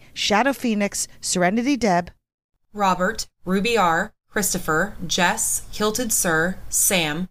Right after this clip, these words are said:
Speaker 2: Firegood and his good boy Grant, Schrodinger's Kink, May Cry Devil, Ruby Riot, M J Striker,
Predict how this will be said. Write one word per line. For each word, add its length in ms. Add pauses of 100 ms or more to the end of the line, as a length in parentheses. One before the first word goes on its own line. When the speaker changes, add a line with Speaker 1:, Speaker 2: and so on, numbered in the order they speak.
(140)
Speaker 2:
Firegood 560
and 120
his 140
good 200
boy 180
Grant, 460 (160)
Schrodinger's 560
Kink, 400
May 280
Cry 280
Devil, 520
Ruby 280
Riot, 540 (100)
M 160
J 160
Striker, 540